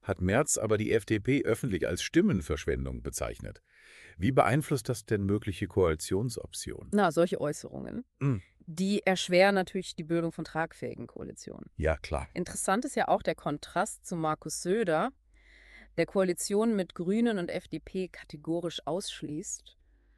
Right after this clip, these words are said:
Speaker 2: während Merz da offener wirkt.
Speaker 1: Das heißt, da gibt's unterschiedliche strategische Überlegungen innerhalb der Union.
Speaker 2: Genau.
Speaker 1: Und schließlich noch die Kritik an seiner Persönlichkeit. Alice Weidel und Christian Lindner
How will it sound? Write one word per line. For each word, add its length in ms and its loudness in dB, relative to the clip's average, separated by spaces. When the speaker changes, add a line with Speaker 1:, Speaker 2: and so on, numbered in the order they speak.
Speaker 2:
während 420 4
Merz 400 0
da 220 0
offener 420 -6
wirkt. 360 -14
Speaker 1:
Das 120 -4
heißt, 240 2
da 80 0
gibt's 380 -6
unterschiedliche 720 0
strategische 640 -2
Überlegungen 560 -2
innerhalb 400 -6
der 120 -6
Union. 400 -12
Speaker 2:
Genau. 540 -8
Speaker 1:
Und 140 0
schließlich 280 2
noch 120 2
die 80 -6
Kritik 340 0
an 120 2
seiner 180 2
Persönlichkeit. 720 -4
Alice 320 6
Weidel 340 2
und 180 -4
Christian 360 2
Lindner 440 2